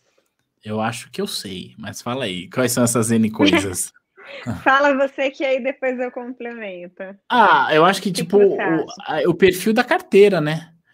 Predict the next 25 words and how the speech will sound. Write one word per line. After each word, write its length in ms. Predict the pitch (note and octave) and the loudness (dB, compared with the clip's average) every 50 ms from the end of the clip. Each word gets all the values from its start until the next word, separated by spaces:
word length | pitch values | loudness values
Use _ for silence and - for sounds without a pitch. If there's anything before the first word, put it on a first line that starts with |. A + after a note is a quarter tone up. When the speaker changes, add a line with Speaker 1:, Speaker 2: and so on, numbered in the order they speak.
| _ _ _ _ _ _ _ | _ _ _ _ _ _ _
Speaker 1:
Porque, 840 | - D#3 D3 D3 - E3 D#3+ D#3+ D#3 D3 C#3+ C3+ B2+ A#2+ G#2 - - | -6 -6 -6 -2 -2 0 0 2 2 2 2 0 0 -2 -4 -6 -6
na 220 | - B2 C3 C#3 D3 | -4 0 0 0 2
minha 180 | E3 F3+ G3 | 2 0 0
visão, 340 | F3 F#3 F3 D#3+ F3+ F3+ F#3+ | 2 0 0 0 0 0 2
é 60 | G#3 | 0
o 40 | G#3 | 0
seguinte, 760 | - - B3+ G#3+ F3+ D3 C3 A#2+ G#2+ - - - - G#2+ - _ _ - | 0 -2 -2 -4 0 2 2 2 2 0 -6 -10 -10 -12 -18 _ _ -4
posso 200 | A2+ A#2+ A#2 - | -4 -4 -2 -2
tá 120 | - G#3 | -2 -2
errado, 440 | C4 G#3+ D#3+ B2+ A#2+ A2 G2+ G2 - | 0 2 4 4 4 2 0 -4 -8
tá? 240 | - - G#2 - - _ - - - _ _ _ _ _ _ _ _ _ | -6 -6 -6 -6 -10 _ -20 -20 -20 _ _ _ _ _ _ _ _ _
Se 280 | - - - - F3+ F#3+ | -4 -2 0 0 4 4
eu 140 | G#3+ B3 B3+ | 4 4 4
sou 240 | - - C4 B3 | 2 2 4 4
um 60 | A#3+ A3 | 4 2
cliente 640 | A3+ A3 G3+ F3+ D3+ B2+ A2 G2+ - - - - _ _ _ _ _ _ _ | 2 0 0 2 2 0 -2 -4 -8 -12 -16 -16 _ _ _ _ _ _ _
que 80 | - | -8
eu 60 | C#3 C3+ | -8 -8
fui 260 | - - G#3 G3+ F3 | -2 0 0 2 4
lá 420 | D3 C3+ C3+ C#3+ D3+ D#3+ E3 - _ _ _ _ _ _ _ _ | 6 6 6 6 6 4 0 -8 _ _ _ _ _ _ _ _
e, 320 | B2+ C3+ C3+ C3+ B2+ A#2+ | -4 -2 0 0 0 0
sei 160 | - - E3 | -2 -4 -4
lá, 160 | D3 A#2+ A2 - _ _ | -4 -4 -6 -8 _ _
comprei 680 | - F3 F3 E3+ E3 E3+ F3 E3+ F3+ F#3 F3+ F3+ E3+ E3 - | -2 0 0 0 0 -2 0 2 6 6 6 4 2 -4 -10
duzentos 680 | D3 C#3 D3+ D#3+ C#3 C#3+ E3+ G#3 A#3 A3+ - G3+ F3 | -6 -2 -2 -2 0 2 2 2 2 2 2 -2 -2